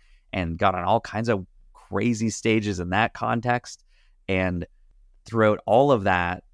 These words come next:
the thing that kept gnawing at me was this confusion, is, like, this disconnect between me and my audience. And I know that your people have heard that, have felt that before, that you show up with something you know you need to say, but for some reason, the audience isn't responding the way you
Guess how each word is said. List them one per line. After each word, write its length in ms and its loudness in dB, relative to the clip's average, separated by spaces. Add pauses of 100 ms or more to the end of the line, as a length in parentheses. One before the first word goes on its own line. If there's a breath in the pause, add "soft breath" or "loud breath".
(140)
the 60 -2
thing 280 0
that 80 0
kept 220 -6
gnawing 440 2
at 180 -2
me 120 -2
was 160 -2
this 160 -4
confusion, 760 -2
is, 160 -2
like, 200 -2
this 160 -4 (100)
disconnect 600 -2
between 300 -2
me 140 0
and 100 0
my 160 -2
audience. 400 -2
And 80 -6
I 60 -2
know 300 2
that 140 2
your 180 0
people 260 -6
have 120 -6
heard 160 -4
that, 220 -6
have 220 -16
felt 300 0
that 240 -6
before, 420 -12 (920)
that 120 -8
you 220 0
show 240 2
up 160 2
with 100 -4
something 240 -4
you 160 -2
know 200 4
you 180 0
need 200 -2
to 80 -8
say, 500 -6 (840)
but 120 -4
for 140 -2
some 300 2
reason, 240 -2
the 120 0
audience 340 0
isn't 180 -6
responding 420 -2
the 80 -4
way 120 -2
you 260 -6